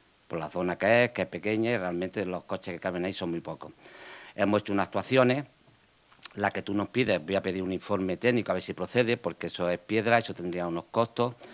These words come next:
ni siquiera sé si se podría hacer realmente ahí.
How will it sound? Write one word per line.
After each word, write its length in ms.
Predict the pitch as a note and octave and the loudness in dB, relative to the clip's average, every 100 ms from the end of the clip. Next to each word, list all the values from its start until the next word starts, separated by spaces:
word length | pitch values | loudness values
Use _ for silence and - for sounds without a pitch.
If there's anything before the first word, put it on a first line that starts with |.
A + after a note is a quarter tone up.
| - - | -20 -10
ni 120 | G2+ | -6
siquiera 300 | F2 F2+ G2+ | -4 0 0
sé 140 | F#2+ F#2+ | 0 -4
si 80 | |
se 140 | E2 F2+ | -4 -4
podría 360 | F2+ E2+ F#2 | -4 -2 -2
hacer 720 | E2+ - F2+ F2 F2 E2+ E2+ E2+ | -2 -2 0 0 0 -2 -4 -4
realmente 500 | F2 E2+ F2 F2 G2 | -4 -2 -4 -2 0
ahí. 240 | A#2+ | 2